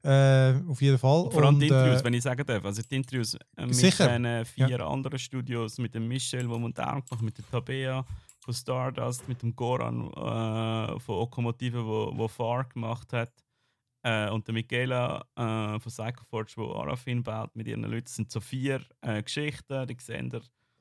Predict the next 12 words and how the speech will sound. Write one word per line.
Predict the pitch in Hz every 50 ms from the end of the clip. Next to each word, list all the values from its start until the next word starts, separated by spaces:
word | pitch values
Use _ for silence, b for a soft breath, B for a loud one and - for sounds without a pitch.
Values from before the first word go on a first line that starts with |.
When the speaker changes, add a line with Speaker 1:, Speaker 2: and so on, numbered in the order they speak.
| _ _
Speaker 2:
in | - 123 117
allen | 98 113 123 127 131 123
Dimensionen. | 120 117 117 117 117 123 - 123 117 120 123 127 127 123 123 120 117 117 -
Also | - 113 101 95
die | - - - -
einen | - 110 120
brutal | - 107 - 110 117 123 _ - - - - - 73
erfolgreich | 73 120 - 123 120 120 117 123 117 117
international, | 123 120 117 - 123 120 110 110 - - 113 110 107 110 107 -
eben | - - 104
Far, | - - 101 92 - - - 113 110
weit, | 113 117 123 123